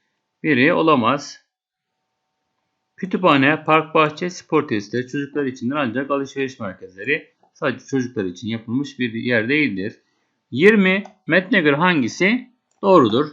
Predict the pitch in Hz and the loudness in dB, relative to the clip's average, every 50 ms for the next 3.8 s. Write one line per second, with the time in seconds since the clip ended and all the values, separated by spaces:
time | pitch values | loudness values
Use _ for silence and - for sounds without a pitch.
0 | - _ _ _ _ 240 254 277 254 214 - - 190 165 139 135 139 147 147 135 | -12 _ _ _ _ 2 4 4 4 2 2 2 0 2 4 4 2 2 2 0
1 | 127 104 110 147 175 180 151 180 196 196 175 156 131 - 147 147 156 180 180 - | -2 0 0 -2 -2 -2 -2 -2 0 2 2 2 2 2 -2 -2 -2 -2 -2 -4
2 | _ _ _ 147 160 185 185 - 160 151 143 143 - 139 151 165 180 170 170 151 | _ _ _ _ -8 -8 -4 -4 -4 -4 -4 -4 -4 -4 -4 -4 -4 -4 -4 -4
3 | - 127 120 147 170 170 165 160 160 - - 117 - 104 113 | -2 -2 -2 -2 -2 -2 -4 -6 -6 -6 -8 -6 -6 -6 -8